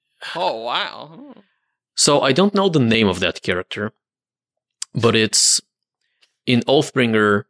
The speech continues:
Speaker 2: w-, the first time we see a Yasna P O V, she reads about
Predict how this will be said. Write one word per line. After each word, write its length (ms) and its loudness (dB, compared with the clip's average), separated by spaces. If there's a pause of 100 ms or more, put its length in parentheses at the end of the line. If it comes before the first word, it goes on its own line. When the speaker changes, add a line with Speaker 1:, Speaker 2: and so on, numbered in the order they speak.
(220)
Speaker 2:
w-, 180 -6
the 120 -4
first 340 0
time 220 0
we 100 0
see 540 2
a 60 -4
Yasna 460 0
P 200 0
O 100 2
V, 320 -2
she 220 0
reads 440 0
about 760 -2